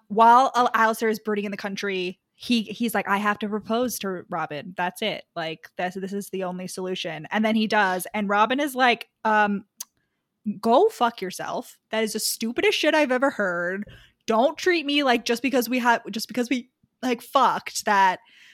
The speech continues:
you know, now you have to do the quote unquote right thing. Also, like, I don't want to be a Marchioness. I would be really fucking bad at it. You would be, like, really ashamed of me the whole time. Like,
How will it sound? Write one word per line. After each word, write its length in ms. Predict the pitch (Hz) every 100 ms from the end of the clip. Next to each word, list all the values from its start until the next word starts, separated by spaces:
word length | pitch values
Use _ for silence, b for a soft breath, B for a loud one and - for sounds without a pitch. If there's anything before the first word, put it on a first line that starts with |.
| b b _
you 100 | 233
know, 220 | 220 202
now 180 | 208 202
you 100 | 214
have 140 | 233
to 100 | 220
do 80 | 214
the 80 | 226
quote 200 | - 226
unquote 240 | 220 233 208
right 240 | 220 -
thing. 340 | 247 208 190 -
Also, 420 | 208 226 262 247
like, 360 | 233 220 214 - -
I 300 | 226 262 277
don't 360 | 226 240 247
want 420 | 214 226 233 220 -
to 100 | 214
be 180 | 233 214
a 40 |
Marchioness. 720 | 220 214 - 214 208 202 - -
I 100 | 214
would 100 | 202
be 100 | 220
really 240 | 208 220
fucking 300 | 220 233 226
bad 260 | 220 220 226
at 220 | 233 226
it. 300 | 226 220 208
You 160 | 202 208
would 140 | 202
be, 140 | 214
like, 160 | 220 208
really 200 | 214 214
ashamed 400 | 208 - 220 214
of 40 | 214
me 120 | 214
the 100 | 214
whole 160 | 214
time. 540 | 208 214 208 202 208 202
Like, 280 | 202 196